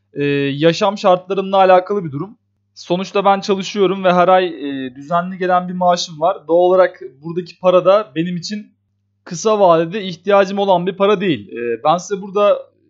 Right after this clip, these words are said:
işte göstergelerin ne ma-, ne anlama geldiğini anlatmaya çalışıyorum. Sizler de artık kendinize göre bir strateji belirleyin arkadaşlar. Mesela en son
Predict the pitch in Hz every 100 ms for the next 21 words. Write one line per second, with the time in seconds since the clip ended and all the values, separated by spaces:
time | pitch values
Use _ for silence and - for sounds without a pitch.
0 | 80 - 151 131 131 156 156 - 185 185
1 | 185 170 160 175 _ _ 139 147 156 175
2 | 151 151 160 175 180 180 180 175 170 165
3 | 180 175 180 175 196 202 156 160 202 240
4 | - 208 190 190 185 - - 175 180 190
5 | 185 190 202 190 - _ _ _ _ 135
6 | 127 175 208 196 - - - 170 185 196
7 | 190 226 208 214 220 214 156 139 143 135
8 | 208 214 190 165 180 180 185 185 185